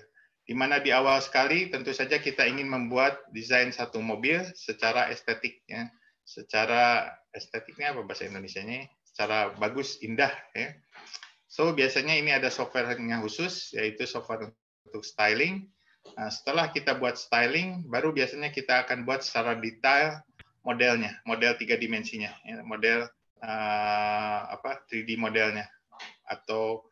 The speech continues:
model bendanya sendiri. Nah, biasanya akan dibuat dengan menggunakan cad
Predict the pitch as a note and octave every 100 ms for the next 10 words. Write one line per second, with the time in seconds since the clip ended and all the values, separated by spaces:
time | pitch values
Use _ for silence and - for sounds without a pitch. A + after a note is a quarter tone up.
0 | _ _ _ _ A2+ A2+ A#2 A2+ G#2+ A#2
1 | A#2+ A#2 A#2 - A2+ A2 G#2+ - _ _
2 | - G2+ A2 A#2 A2 A2 - _ _ _
3 | A#2+ C3 C3+ B2+ A#2+ G#2 B2 B2 B2 A#2+
4 | A#2 A2 A2+ G#2+ F#2+ G#2+ - C#3 G#2+